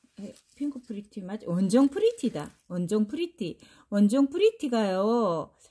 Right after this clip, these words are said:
많이 있는데 이렇게 목대가 있고 자구를 이렇게 많이 달고 있는 아이는 또 처음 봤네요.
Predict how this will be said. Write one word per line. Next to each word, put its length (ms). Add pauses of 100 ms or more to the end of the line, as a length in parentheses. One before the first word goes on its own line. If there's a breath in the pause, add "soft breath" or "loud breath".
(280 soft breath)
많이 400
있는데 680
이렇게 520
목대가 760
있고 1040
자구를 580
이렇게 400
많이 340
달고 380
있는 240
아이는 420
또 140
처음 260
봤네요. 560